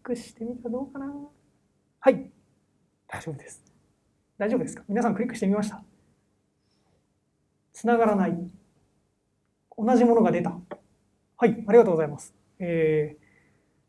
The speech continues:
ー、よかった。あの、落としちゃったらごめんなさいメールを書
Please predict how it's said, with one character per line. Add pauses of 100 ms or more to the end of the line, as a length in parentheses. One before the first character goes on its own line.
ー、
よ
か
っ
た。 (640)
あ
の、 (560)
落
と
し
ち
ゃ
っ
た
ら
ご
め
ん
な
さ
い
メ
ー
ル
を
書